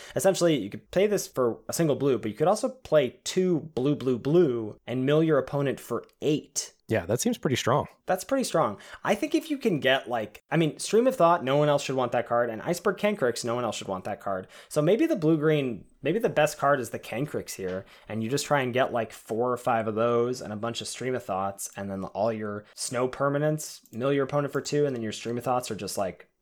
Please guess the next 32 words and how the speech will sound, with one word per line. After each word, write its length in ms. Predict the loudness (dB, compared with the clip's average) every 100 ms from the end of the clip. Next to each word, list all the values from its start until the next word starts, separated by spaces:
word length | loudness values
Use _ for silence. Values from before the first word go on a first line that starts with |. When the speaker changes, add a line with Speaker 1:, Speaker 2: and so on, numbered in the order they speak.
| _
Speaker 1:
taking 300 | -6 -4 -6
a 40 |
huge 380 | -8 -4 -4 -4
chunk 240 | -2 -2 0
of 60 |
their 140 | 2 4
library. 440 | 4 2 0 0 0
I 40 |
think 160 | -2 0
this 140 | -2
is 80 | -2
gonna 140 | -2
be 100 | -2
a 60 | -4
real 180 | -4 -4
deck. 380 | -8 -10 -16 _ _ _ -2
Speaker 2:
I 60 |
could 100 | -2
certainly 300 | 0 2 2
see 100 | 2
it 80 | 0
being 140 | 2 2
a 60 |
real 180 | 0 0
deck. 240 | -2 -2 0
And 80 |
I 60 | 2
think 180 | 2 0
it's 140 | 0
important 340 | 0 0 0 2
to 60 |
not 260 | 2 0